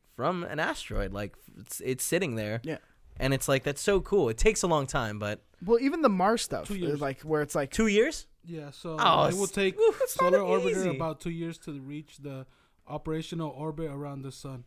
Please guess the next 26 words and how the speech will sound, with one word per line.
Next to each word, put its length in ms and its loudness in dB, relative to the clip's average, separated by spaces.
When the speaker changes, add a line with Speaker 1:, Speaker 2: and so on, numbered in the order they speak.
Speaker 3:
where 180 -12
it 60 -10
will 180 -12
capture 680 -12
unpredistant 840 -8
views 380 -14
of 140 -14
the 80 -12
star 480 -14
holes. 360 -14
Speaker 2:
So 0 -
it's 80 -12
Speaker 3:
Holes. 140 -2
Speaker 2:
not 140 6
getting 140 2
that 160 -6
close. 340 -12
Speaker 1:
I 80 -2
mean, 120 2
it's 140 0
getting 160 4
close 280 2
enough 200 0
that, 160 0
like, 240 0
they, 220 0